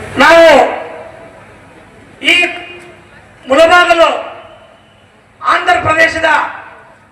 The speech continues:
ಗಡಿಭಾಗದಲ್ಲಿದೆ. ನಮ್ಮ ಕಾಂಗ್ರೆಸ್ ಪಕ್ಷದ ಎಲ್ಲ ಮುಖಂಡರು ನಾವು ಹಳ್ಳಿಗಳಿಗೆ ಹೋದಾಗ,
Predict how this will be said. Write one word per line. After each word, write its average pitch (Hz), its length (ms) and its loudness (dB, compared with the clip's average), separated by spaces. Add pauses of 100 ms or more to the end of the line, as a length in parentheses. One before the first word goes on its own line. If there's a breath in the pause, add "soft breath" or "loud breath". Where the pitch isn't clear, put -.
(200)
ಗಡಿಭಾಗದಲ್ಲಿದೆ. 311 760 0 (1600)
ನಮ್ಮ 311 140 -4 (200)
ಕಾಂಗ್ರೆಸ್ 349 380 -4
ಪಕ್ಷದ 330 280 -2 (1120)
ಎಲ್ಲ 311 120 -2 (180)
ಮುಖಂಡರು 330 480 0 (1500)
ನಾವು 320 300 0 (760)
ಹಳ್ಳಿಗಳಿಗೆ 339 520 -2 (120)
ಹೋದಾಗ, 320 340 -4